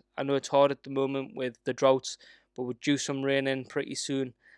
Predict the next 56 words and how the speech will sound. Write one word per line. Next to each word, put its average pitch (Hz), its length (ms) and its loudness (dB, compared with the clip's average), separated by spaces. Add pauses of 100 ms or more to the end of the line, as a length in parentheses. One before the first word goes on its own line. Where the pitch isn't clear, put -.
(140)
and 123 160 -6
I'm 123 100 -4
sure 139 260 2
things 135 320 -8
are 131 80 0
gonna 127 220 -6
get 131 200 0
growing 131 400 -2
again 131 420 -6
pretty 127 320 -12
quick, - 440 -4 (340)
and, 123 340 -8
you 123 60 -10
know, 123 300 -6
everything 135 360 -6
will 131 100 -4
be 123 100 -10
back 120 220 -6
to 135 100 -10
normal. 120 340 -8 (560)
So - 160 -4
keep 175 180 -12
your 170 120 4
heads 143 200 4
up. 151 200 2 (420)
If 143 100 -8
there's 151 160 0
anything 170 320 2
that 160 140 0
you'd 156 140 -2
like 147 180 2
to 143 380 4
sort 139 220 -2
of - 60 -8
push - 180 -4
forward 170 460 4
or 143 220 2
any 139 140 -2
podcast - 480 -4
ideas, 143 480 4 (340)
please 156 220 -2
chuck - 200 -6
them 139 140 -6
over. 143 340 4 (220)
There's 139 120 -8
been 147 140 -4
a 135 40 0
few 156 200 -4
people 151 240 -8
that's 143 160 -4
got 147 120 -2
in 139 100 -10
touch - 300 -6
over 139 180 -4
the 135 60 0
last 131 260 -4